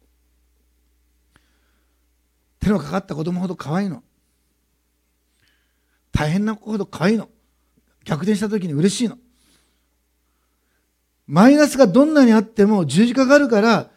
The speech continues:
ゼロじゃなくてプラスに変わるんです。十字架があるから。感謝の動画は何かって言ったら、十字架があるから、キリストの名によって、キリストがいるから、十字架があるから、そして復活されたから、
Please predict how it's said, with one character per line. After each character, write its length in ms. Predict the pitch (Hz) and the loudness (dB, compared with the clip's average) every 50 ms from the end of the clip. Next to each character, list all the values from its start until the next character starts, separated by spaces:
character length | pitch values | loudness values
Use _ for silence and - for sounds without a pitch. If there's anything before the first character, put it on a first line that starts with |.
| _ _ | _ _
ゼ 180 | 131 120 254 311 | 2 4 6 6
ロ 120 | 330 302 | 6 6
じ 80 | 254 226 | 4 4
ゃ 40 | |
な 120 | 214 220 190 | 2 2 0
く 100 | 185 165 | 0 0
て 220 | - 190 151 - - _ _ _ _ _ | 0 -2 -2 -4 -8 _ _ _ _ _
プ 120 | - 330 | 4 6
ラ 120 | 359 339 302 | 6 6 6
ス 140 | 226 254 | 4 2
に 60 | 247 202 | 0 2
変 120 | 170 165 | 2 0
わ 60 | 147 | -2
る 100 | 143 131 | -2 -4
ん 80 | 113 - | -8 -14
で 80 | 98 | -20
す。 120 | - _ _ _ _ _ _ _ _ _ _ _ _ _ _ _ _ _ _ _ _ _ _ _ _ _ _ _ _ _ _ _ _ _ _ _ _ _ _ | -20 _ _ _ _ _ _ _ _ _ _ _ _ _ _ _ _ _ _ _ _ _ _ _ _ _ _ _ _ _ _ _ _ _ _ _ _ _ _
十 200 | - 165 202 226 | 2 4 4 6
字 80 | 220 | 6
架 100 | 180 233 | 4 4
が 80 | 208 220 | 4 4
あ 40 | 226 | 2
る 100 | 220 190 | 2 2
か 100 | 170 147 | 0 -4
ら。 160 | 117 113 - _ _ _ _ _ _ _ _ _ _ _ _ _ _ _ _ _ _ _ _ _ _ _ | -6 -8 -12 _ _ _ _ _ _ _ _ _ _ _ _ _ _ _ _ _ _ _ _ _ _ _
感 260 | - - 269 311 330 | 0 2 2 4 4
謝 100 | 254 277 | 4 2
の 100 | 269 240 | 2 2
動 120 | 208 208 202 | 2 2 2
画 80 | 202 | 2
は 60 | 196 202 | 2 2
何 120 | 247 277 | 0 0
か 80 | 247 226 | 0 -2
っ 40 | |
て 120 | - - 180 | -4 -4 -4
言 60 | 160 | -6
っ 20 | |
た 60 | - - | -6 -8
ら、 60 | _ _ - | _ _ -10
十 280 | 120 - 165 240 285 | 0 6 8 8 8
字 120 | 294 277 247 | 8 6 4
架 100 | 311 302 | 2 6
が 100 | 285 302 | 6 6
あ 40 | 302 | 6
る 80 | 302 | 6
か 100 | - 254 | 6 4
ら、 100 | 208 185 | 4 2
キ 180 | 175 - - 240 | 0 0 2 2
リ 80 | 302 | 2
ス 80 | 269 - | 2 2
ト 80 | - 294 | 0 0
の 60 | 285 | 2
名 100 | 294 285 | 4 4
に 40 | 277 | 4
よ 80 | 247 | 2
っ 20 | - | 2
て、 200 | - - 190 139 | 0 -6 -8 -6
キ 100 | - 240 | -2 -2
リ 100 | 294 277 | -2 -2
ス 60 | - | 0
ト 100 | - 294 | 0 2
が 160 | 285 277 285 | 2 2 4
い 80 | 269 262 | 4 2
る 80 | 302 | 2
か 120 | 254 285 254 | 2 4 4
ら、 200 | 214 170 - - _ _ _ _ _ _ _ _ _ | 4 2 0 -4 _ _ _ _ _ _ _ _ _
十 260 | 123 110 165 254 285 | 0 4 4 6 4
字 80 | 269 247 | 4 2
架 120 | 302 285 | 0 4
が 100 | 277 302 | 4 4
あ 20 | |
る 80 | 302 294 | 4 4
か 120 | 254 240 | 4 4
ら、 180 | 233 233 196 170 | 4 4 2 0
そ 80 | - 220 | -2 -4
し 60 | 202 | -6
て 60 | 214 | -6
復 140 | - - _ | -6 -8 _
活 220 | - 311 302 247 | -4 -4 -2 0
さ 80 | 294 294 | 2 0
れ 80 | 294 | 2
た 100 | 269 277 | 2 0
か 120 | 247 214 196 | 0 0 0
ら、 280 | 214 220 185 127 - | 0 0 0 -2 -4